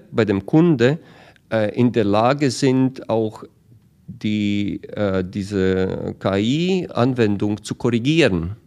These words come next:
Und diese Korrekturen wiederum, die fließen zurück in den Trainingsprozess von dieser Maschine und die Maschine trainiert einfach jedes, jede Nacht zusätzlich und mit der Zeit und mit dem Feedback von den Fachleuten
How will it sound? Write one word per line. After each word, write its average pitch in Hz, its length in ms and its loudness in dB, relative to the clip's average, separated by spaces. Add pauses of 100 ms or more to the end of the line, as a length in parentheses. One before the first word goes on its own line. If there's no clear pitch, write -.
(520)
Und 113 160 2
diese 131 220 6
Korrekturen 185 800 2
wiederum, 107 720 2 (140)
die 185 180 0
fließen 151 500 -2
zurück 127 400 -2
in 110 120 0
den 101 180 2
Trainingsprozess 180 1120 0
von 127 240 -2
dieser 113 260 -2
Maschine 107 680 -2 (200)
und 107 160 -2
die 107 80 0
Maschine 107 500 -2
trainiert 98 540 0
einfach 98 300 -4
jedes, 95 520 -4 (120)
jede 101 260 -2
Nacht 98 560 -4
zusätzlich - 760 -8 (280)
und 107 140 -4
mit 101 200 -2
der 90 140 -4
Zeit 156 580 0
und 107 200 -2
mit 104 200 -2
dem 98 180 -2
Feedback 170 600 -4
von 120 240 -2
den 98 140 0
Fachleuten 117 880 -2